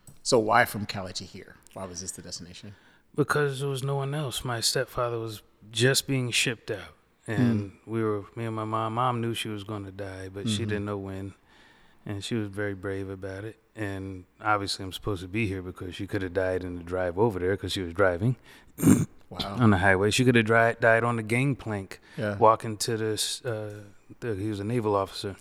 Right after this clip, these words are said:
Speaker 1: Mm-hmm.
Speaker 2: walking to the, um, destroyer. But as soon as we crossed the gangplank, she just took her last breath and died while I was
Speaker 1: Mm.
Speaker 2: holding her hand. And, uh, I didn't have anybody, you know, he was, he had to,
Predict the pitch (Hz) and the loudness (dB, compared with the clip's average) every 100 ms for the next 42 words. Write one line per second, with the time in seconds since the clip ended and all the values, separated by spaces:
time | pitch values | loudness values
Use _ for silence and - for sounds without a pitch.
0 | - 110 104 120 117 - 120 104 113 107 | -6 -4 -2 -4 -6 2 6 6 4 0
1 | 120 107 107 101 98 98 - _ _ 117 | 0 0 0 -2 -4 -8 -14 _ _ -4
2 | - 123 120 104 - - - - - - | 0 6 6 4 -2 -14 -20 -20 -20 -20
3 | - - - 107 95 - 127 110 110 - | -20 -20 6 8 8 6 6 6 2 4
4 | 117 107 107 104 123 110 104 101 101 - | 4 4 2 2 2 2 -2 -4 -6 -8
5 | 104 98 98 - 107 - 98 101 98 - | -8 -8 -10 -8 -8 -6 -8 -6 -8 -8
6 | 104 92 107 98 110 104 95 - 127 120 | -8 -6 -8 -4 -4 -4 -6 -8 -2 -2
7 | 110 104 101 101 101 107 98 - - - | -2 -2 -4 -4 -6 -6 -10 -14 -20 -20
8 | - - - - 117 104 98 95 95 95 | -20 -20 -20 -10 -2 0 0 -2 -4 -6
9 | 95 95 90 - - _ _ - 104 98 | -8 -10 -14 -18 -20 _ _ 4 4 4
10 | 104 120 113 98 101 101 104 95 - 113 | 4 6 4 4 2 2 -2 -6 -8 -4
11 | 101 95 110 101 - 113 107 104 | 0 2 2 0 2 2 2 -2